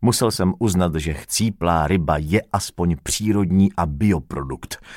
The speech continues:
Z ní by se určitě neosypal. Co teď? Takhle ho přece nemůžu vrátit. Potřeboval by nejspíš nějaký sklidňující přípravek pro psy, který budu muset koupit,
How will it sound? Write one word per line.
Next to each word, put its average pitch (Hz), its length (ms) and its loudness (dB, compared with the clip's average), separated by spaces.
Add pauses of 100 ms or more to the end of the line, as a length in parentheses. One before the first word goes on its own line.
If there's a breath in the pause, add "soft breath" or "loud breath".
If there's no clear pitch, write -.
(200 loud breath)
Z 76 140 0
ní 107 140 6
by 80 100 0
se 87 160 -4
určitě 85 420 -6
neosypal. - 600 -8 (1200 soft breath)
Co - 180 0
teď? - 440 -8 (920)
Takhle 98 260 0
ho 80 120 -4
přece - 340 -6
nemůžu 85 440 -4
vrátit. - 540 -10 (1000 loud breath)
Potřeboval 87 580 0
by 85 120 0
nejspíš 90 520 -2
nějaký 95 460 0 (400 loud breath)
sklidňující 117 800 -2
přípravek 123 640 -4 (120)
pro 147 160 0
psy, - 340 -8
který 82 320 -4
budu 98 200 -4
muset 110 280 -6
koupit, - 460 -2